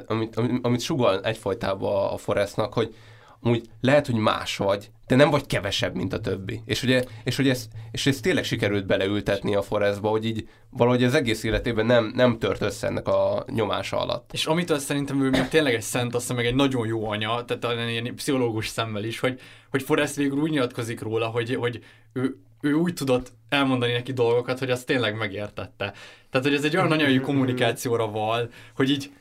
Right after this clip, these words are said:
Speaker 2: ő annyira meg tudta érezni, hogy hogy kell ezzel a fiúval, ezek mellett, a feltételek mellett kommunikálni, hogy egyszerűen csomó ilyen nagyon alapvető dolgot meg tudott értetni vele, és hát Forrest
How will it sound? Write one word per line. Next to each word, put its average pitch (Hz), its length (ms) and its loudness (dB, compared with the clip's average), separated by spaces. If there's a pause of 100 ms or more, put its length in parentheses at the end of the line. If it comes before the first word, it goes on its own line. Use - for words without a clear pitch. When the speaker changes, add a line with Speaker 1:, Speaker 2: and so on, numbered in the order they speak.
(320)
Speaker 2:
ő 160 160 2
annyira 165 600 2 (560)
meg 165 240 0
tudta 139 260 0
érezni, 131 260 2
hogy 127 80 0
hogy 143 160 -2
kell 117 140 -2
ezzel 113 220 -4
a 110 40 -4
fiúval, 113 580 -4 (420)
ezek 123 320 -2
mellett, 113 340 -4
a 120 60 -6
feltételek 113 520 -4
mellett 117 200 -4
kommunikálni, 127 600 -4
hogy 131 120 0
egyszerűen 139 360 -4 (680)
csomó 165 380 2
ilyen 139 240 4 (220)
nagyon 151 300 0
alapvető 123 440 0
dolgot 127 320 0
meg 135 160 -2
tudott 110 260 -4
értetni 113 360 -2
vele, 123 180 0
és 131 120 -2
hát 139 140 -8
Forrest 135 300 -4